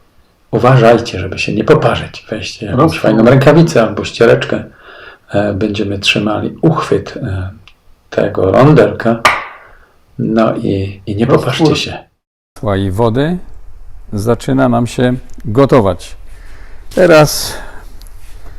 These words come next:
Speaker 2: widzimy, że się nam gotuje. Wsypujemy całą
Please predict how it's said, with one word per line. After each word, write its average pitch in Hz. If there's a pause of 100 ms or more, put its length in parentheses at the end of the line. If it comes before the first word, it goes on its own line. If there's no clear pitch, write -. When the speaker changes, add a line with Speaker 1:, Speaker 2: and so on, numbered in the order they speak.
(920)
Speaker 2:
widzimy, 131
że 107
się 120
nam 117
gotuje. 139
Wsypujemy 156
całą 165